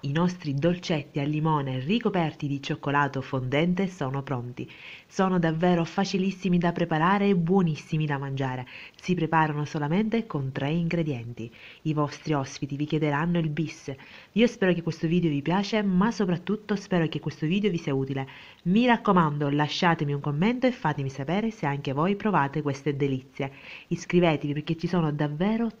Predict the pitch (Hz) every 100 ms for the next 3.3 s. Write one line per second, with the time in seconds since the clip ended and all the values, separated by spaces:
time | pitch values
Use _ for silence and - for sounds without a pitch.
0 | _ 190 165 147 139 131 135 180 180 151
1 | 143 139 151 175 185 - 220 - - 165
2 | 156 147 143 147 139 180 202 180 165 175
3 | 139 131